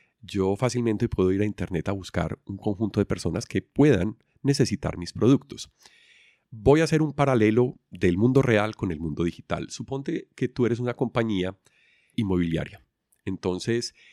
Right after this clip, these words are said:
tú conformas tu compañía porque tienes un bien, tienes un apartamento, una casa, un local, lo que tú vayas a ad-,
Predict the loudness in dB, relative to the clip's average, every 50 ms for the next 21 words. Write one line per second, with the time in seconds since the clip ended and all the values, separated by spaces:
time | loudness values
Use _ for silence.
0 | _ _ _ _ _ -2 0 0 2 2 2 2 4 4 4 4 4 0 0 0
1 | 0 0 0 2 2 0 2 2 0 2 0 0 0 -2 -2 0 0 0 2 2
2 | 2 0 0 2 2 2 2 2 0 -2 0 0 2 2 2 2 2 2 2 0
3 | 0 -2 -2 -2 0 -2 -2 -2 -2 -2 -2 -4 -4 -2 -2 -2 -2 -2 -4 -2
4 | -2 0 2 2 2 2 2 2 2 2 2 0 -2 -4 -4 -6 -4 -2 0 0
5 | 0 0 -2 -2 -2 -4